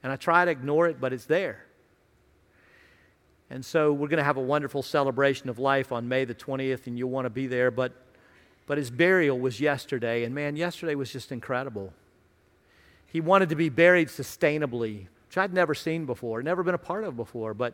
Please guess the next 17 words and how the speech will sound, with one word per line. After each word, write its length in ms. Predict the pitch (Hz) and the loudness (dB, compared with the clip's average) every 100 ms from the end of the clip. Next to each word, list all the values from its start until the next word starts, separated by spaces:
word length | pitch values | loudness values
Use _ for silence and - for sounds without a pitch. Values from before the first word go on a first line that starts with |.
| - - | -8 -2
now 260 | 139 151 | 0 2
I 120 | 147 | 2
know 180 | 143 143 | 0 -2
how 220 | 127 123 | 0 -2
I 120 | 127 139 | 0 0
will 120 | 131 | 0
be 140 | 127 | -2
buried. 440 | 123 135 131 95 95 - | 0 0 0 -4 -12 -12
And 280 | 120 123 110 - | -10 -10 -12 -14
you 180 | 127 117 | -12 -8
say, 280 | - 120 110 - | -6 -6 -8 -8
"Will 160 | 143 | -6
you 140 | 147 131 | -4 -6
be 100 | 127 | 0
buried, 380 | 147 165 131 104 | 4 4 2 -2
Jim?" 380 | 120 117 123 | -8 -8 -6
Yes. 460 | 127 139 101 - | -6 -6 -8 -12